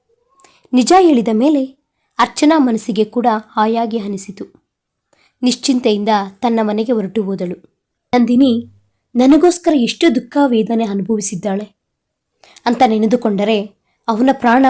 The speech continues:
ಹೋದಂಗಾಯ್ತು. ಯಾವಾಗ ಯಾವಾಗ ನಂದಿನಿಯನ್ನ ನೋಡುತ್ತೇನೆ ಎಂದು ಅವನ ಮನಸ್ಸು ಹಂಬಲಿಸುತ್ತಿದೆ. ಫಾಸ್ಟಾಗಿ ಡ್ರೈವ್ ಮಾಡುತ್ತಾ ಮನೆಗೆ ಹೋಗಿ ಓಡುತ್ತಾ ತನ್ನ ರೂಮಿಗೆ ಹೋದನು. ನಿಶ್ಶಕ್ತಳಂತೆ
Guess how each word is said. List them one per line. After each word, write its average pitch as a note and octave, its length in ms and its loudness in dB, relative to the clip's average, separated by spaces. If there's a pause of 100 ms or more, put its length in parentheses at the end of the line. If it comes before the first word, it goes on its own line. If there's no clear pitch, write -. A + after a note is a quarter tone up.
ಹೋದಂಗಾಯ್ತು. A3 880 -2 (800)
ಯಾವಾಗ C4 420 4
ಯಾವಾಗ G#3 320 0 (800)
ನಂದಿನಿಯನ್ನ C4+ 580 4
ನೋಡುತ್ತೇನೆ A#3 640 0
ಎಂದು A#3 520 -4 (300)
ಅವನ A#3+ 240 2
ಮನಸ್ಸು A#3 420 0
ಹಂಬಲಿಸುತ್ತಿದೆ. G#3+ 880 -4 (1040)
ಫಾಸ್ಟಾಗಿ C4+ 680 0
ಡ್ರೈವ್ A#3 300 0
ಮಾಡುತ್ತಾ A3+ 680 -4
ಮನೆಗೆ A3 300 -2
ಹೋಗಿ F#3+ 480 -4 (520)
ಓಡುತ್ತಾ E4+ 440 0
ತನ್ನ C4+ 300 -6
ರೂಮಿಗೆ A3 320 -4
ಹೋದನು. F3 380 -8 (1040)
ನಿಶ್ಶಕ್ತಳಂತೆ G#3+ 1120 -4